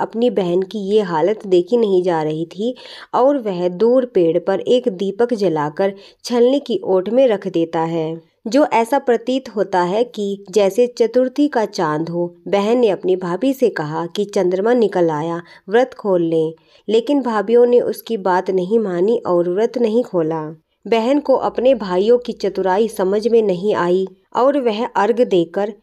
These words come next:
खाना खाने जैसे ही बैठी, पहला टुकड़ा मुंह में डालती तो उसे छींक आ जाती है, दूसरा टुकड़ा डालती है तो उसमें बाल निकल आता है और तीसरा टुकड़ा मुंह में डालती है तभी उसके पति की मृत्यु का समाचार उसे मिलता है।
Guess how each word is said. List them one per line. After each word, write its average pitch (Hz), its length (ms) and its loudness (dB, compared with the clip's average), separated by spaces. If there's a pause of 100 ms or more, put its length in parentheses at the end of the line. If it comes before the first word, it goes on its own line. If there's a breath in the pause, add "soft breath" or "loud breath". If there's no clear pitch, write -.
(140)
खाना 190 320 0
खाने 196 360 0
जैसे 180 340 0
ही 226 220 2
बैठी, 175 460 -2 (480)
पहला 240 360 2
टुकड़ा 226 460 0
मुंह 220 220 2
में 254 180 4
डालती 202 520 0 (380 soft breath)
तो 220 120 4
उसे 233 320 0
छींक 233 400 -2
आ 185 160 2
जाती 175 380 -2
है, 170 280 -6 (180)
दूसरा 208 420 2
टुकड़ा 220 360 2
डालती 196 480 0
है 247 220 -2
तो 220 180 -2
उसमें 208 380 0
बाल 185 260 2
निकल 202 300 0
आता 156 240 -2
है 165 340 -4 (300)
और 277 140 2
तीसरा 285 500 0
टुकड़ा 226 440 2
मुंह 214 200 0
में 240 180 4
डालती 190 460 2
है 202 140 -2
तभी 196 340 0
उसके 226 300 0
पति 202 360 -2
की 226 160 -2
मृत्यु 202 380 -2
का 240 120 2
समाचार 185 500 -2
उसे 220 200 0
मिलता 175 340 2
है। 160 520 -4